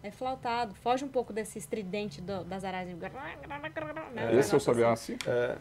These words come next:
Speaker 3: O, o
Speaker 2: Essa é uma, é uma fêmea, porque na
Speaker 1: Porque o
Speaker 2: barriga
Speaker 1: macho, ele
Speaker 2: não
Speaker 1: tem
Speaker 2: tá,
Speaker 1: um
Speaker 2: o
Speaker 1: roxo,
Speaker 2: macho tem um
Speaker 1: assim, é.
Speaker 2: roxo azulado, não.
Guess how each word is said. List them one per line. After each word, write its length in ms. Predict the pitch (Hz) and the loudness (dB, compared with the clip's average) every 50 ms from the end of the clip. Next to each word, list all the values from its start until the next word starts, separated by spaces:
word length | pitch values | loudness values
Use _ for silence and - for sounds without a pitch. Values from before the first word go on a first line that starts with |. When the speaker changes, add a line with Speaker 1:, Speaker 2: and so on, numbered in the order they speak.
| - - - | -10 -2 4
Speaker 3:
O, 400 | 113 113 113 110 107 104 98 92 110 - - | 6 8 10 10 10 10 8 6 4 0 0
o 260 | 110 104 92 92 87 - - - - - - - - | 2 4 4 2 2 -4 -10 -16 -20 -20 -18 -8 0
Speaker 2:
Essa 240 | - 123 117 - 151 | 2 2 4 6 4
é 20 | |
uma, 160 | 147 156 160 147 - - - - - - - | 6 6 4 4 2 0 -4 -8 -6 -2 0
é 40 | 139 | 0
uma 180 | 143 147 143 | 2 2 0
fêmea, 440 | 139 - - - 135 139 139 131 117 | 0 -2 0 4 4 4 6 4 2
porque 260 | 101 - - - 113 | 0 -2 -6 -4 0
na 80 | 113 113 | 2 2
Speaker 1:
Porque 160 | 113 110 131 | 4 6 6
o 40 | 123 | 6
Speaker 2:
barriga 160 | 113 - 254 | 8 8 8
Speaker 1:
macho, 140 | 262 254 262 277 | 8 10 10 8
ele 100 | 262 262 | 8 8
Speaker 2:
não 60 | 262 | 6
Speaker 1:
tem 120 | - 277 240 | 6 8 8
Speaker 2:
tá, 200 | 240 - 240 226 | 8 8 8 6
Speaker 1:
um 40 | - | 6
Speaker 2:
o 20 | |
Speaker 1:
roxo, 400 | 110 - 240 240 117 120 113 - | 6 6 6 6 6 4 2 0
Speaker 2:
macho 80 | - - | -2 0
tem 100 | - 120 | 2 2
um 40 | 120 | 2
Speaker 1:
assim, 260 | 120 117 117 117 113 - | 2 2 0 -2 -4 -6
é. 180 | - - - - | -6 -6 -6 -2
Speaker 2:
roxo 220 | 107 110 113 110 110 | 0 0 0 2 0
azulado, 500 | 107 104 110 107 104 120 113 107 101 92 | 0 0 2 2 4 2 2 2 0 -2
não. 140 | 90 - | -4 -8